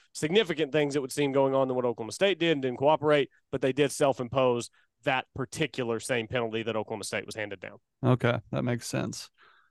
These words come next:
Speaker 2: Uh, Mike Boynton met with the media this week, and he had a lot to say. Uh, Pistons Firing has his top five quotes, but, uh,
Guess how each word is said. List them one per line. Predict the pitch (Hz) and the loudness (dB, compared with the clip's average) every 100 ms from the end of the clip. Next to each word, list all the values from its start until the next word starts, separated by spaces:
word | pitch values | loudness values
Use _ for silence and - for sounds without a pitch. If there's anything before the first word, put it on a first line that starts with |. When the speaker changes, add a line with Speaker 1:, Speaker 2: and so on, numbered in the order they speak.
| _ - | _ 4
Speaker 2:
Uh, | 139 135 135 | 8 10 8
Mike | 135 160 185 | 8 6 6
Boynton | 160 190 196 | 6 4 6
met | 190 185 | 6 6
with | 170 | 4
the | |
media | 180 190 190 | 4 8 10
this | 185 165 175 | 8 6 4
week, | 180 214 175 | 4 4 2
and | 151 143 143 131 | 2 2 -2 0
he | 175 | 4
had | |
a | 165 | 6
lot | 135 180 - | 8 6 2
to | |
say. | 123 131 123 131 | -2 2 4 4
Uh, | 131 120 | 4 2
Pistons | 117 139 - | 0 -4 -4
Firing | - 131 135 127 | 4 6 8 6
has | 127 120 | 4 2
his | 113 | 0
top | - 123 - | 2 2 4
five | 123 117 | 2 2
quotes, | - 131 127 143 - | 2 2 2 0 -4
but, | 120 117 120 | -4 -2 2
uh, | 117 117 | 2 2